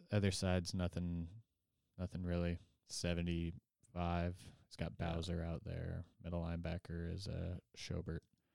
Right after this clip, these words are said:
Speaker 2: Yeah, and,
Speaker 1: Um,
Speaker 2: uh, he's got a couple of
Speaker 1: who's,
Speaker 2: younger
Speaker 1: who's a good
Speaker 2: corners.
Speaker 1: star.
Speaker 2: Nothing, like,
Speaker 1: Yeah.
Speaker 2: jumping off the page here, but
Speaker 1: Mm-hmm.
Speaker 2: a couple of young guys. Ha Ha, Clinton Dix at safety.
Speaker 1: Yep.
Speaker 2: I
Speaker 1: Next
Speaker 2: believe
Speaker 1: couple
Speaker 2: that's,
Speaker 1: years, they should develop into being one of
Speaker 2: is that
Speaker 1: the
Speaker 2: John Johnson the third?
Speaker 1: top
Speaker 2: Is that right?
Speaker 1: defenses.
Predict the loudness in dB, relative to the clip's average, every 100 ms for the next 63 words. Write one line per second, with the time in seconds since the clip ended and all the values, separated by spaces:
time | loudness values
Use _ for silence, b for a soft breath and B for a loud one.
0 | _ -6 -4 -4 -8 -16 _ 2 6 6
1 | 6 4 4 4 0 -4 _ -6 -2 0
2 | 2 4 6 6 4 -2 -12 -2 2 4
3 | 4 2 0 0 2 4 4 2 0 0
4 | 2 2 2 0 -4 -10 -12 _ _ -4
5 | -2 -2 -2 -4 -4 -4 -4 -4 -8 -8
6 | -10 -12 -14 -20 -20 _ _ -6 -2 -2
7 | -2 0 0 0 -4 -6 -2 -2 -2 -4
8 | -6 -4 -6 -6 -6 -2 -2 -2 -2 -2
9 | -6 -6 -6 -6 _ _ _ _ _ 0
10 | 2 4 4 6 4 4 2 0 0 -2
11 | 0 2 2 -2 -4 -2 -4 -2 -4 -4
12 | -4 -4 -2 0 0 0 -2 -4 -6 -2
13 | -4 -4 -10 _ -8 -8 -8 -6 -4 -2
14 | 0 -2